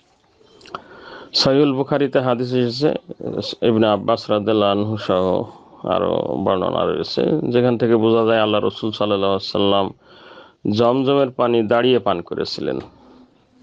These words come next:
জমজমের পানি দাঁড়িয়ে পান করেছিলেন। জমজমের পানি পান করার পূর্বে দুনিয়া আখেরাতের কল্যাণ,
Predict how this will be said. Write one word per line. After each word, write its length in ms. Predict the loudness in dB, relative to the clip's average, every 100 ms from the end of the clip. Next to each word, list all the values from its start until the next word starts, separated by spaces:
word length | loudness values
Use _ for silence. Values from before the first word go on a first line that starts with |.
| _ _ _ _ -20 -20 -20 -20 -8 0
জমজমের 460 | 2 2 2 2 2
পানি 300 | 0 0 0 -4 _ -8
দাঁড়িয়ে 380 | -2 -2 -2 -2
পান 220 | -4 -6
করেছিলেন। 500 | -6 -8 -6 -6 -8 -10 -18 _ _ -20 -20 -20 -20 -20 -20 -20 -20 -20 _
জমজমের 460 | 2 2 4 4 2
পানি 240 | 0 -2
পান 260 | 0 0 0
করার 240 | 2 0
পূর্বে 540 | 0 0 2 4 2 0 -8 _ _ _ _ _ _ _ _ _ -20 _ _ -20 -12 -2
দুনিয়া 460 | 2 4 4 4 2
আখেরাতের 540 | -2 -2 -2 -2 -4
কল্যাণ, 520 | -2 0 2 0 -2